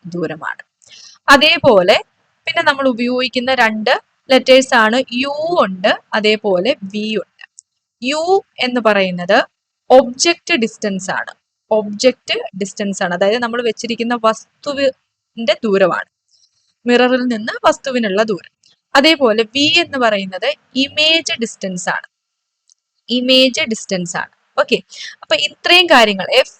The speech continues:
യു വി എന്താണെന്ന് മനസ്സിലാക്കുക. പിന്നെ ഇതേപോലെ നിങ്ങൾ മനസ്സിലാക്കേണ്ട വളരെ, വളരെ ഇമ്പോർട്ടന്റ് ആയിട്ടുള്ള പ്രോബ്ലം ചെയ്യാൻ വേണ്ടത് ഇവരുടെ സൈൻ കൺവെൻഷൻ ആണ്. അതായത്, പോസിറ്റീവ് വരുന്നത് എവിടെ, നെഗറ്റീവ്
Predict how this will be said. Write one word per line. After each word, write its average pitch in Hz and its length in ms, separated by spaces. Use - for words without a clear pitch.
യു 247 120
വി 247 120
എന്താണെന്ന് 208 500
മനസ്സിലാക്കുക. 214 540
പിന്നെ 381 300
ഇതേപോലെ 285 600
നിങ്ങൾ 220 180
മനസ്സിലാക്കേണ്ട 208 640
വളരെ, 214 320
വളരെ 208 280
ഇമ്പോർട്ടന്റ് 240 420
ആയിട്ടുള്ള 196 340
പ്രോബ്ലം 208 360
ചെയ്യാൻ 208 400
വേണ്ടത് 233 460
ഇവരുടെ 277 380
സൈൻ 330 400
കൺവെൻഷൻ 202 460
ആണ്. 180 100
അതായത്, 202 300
പോസിറ്റീവ് 233 500
വരുന്നത് 196 360
എവിടെ, 190 180
നെഗറ്റീവ് 208 420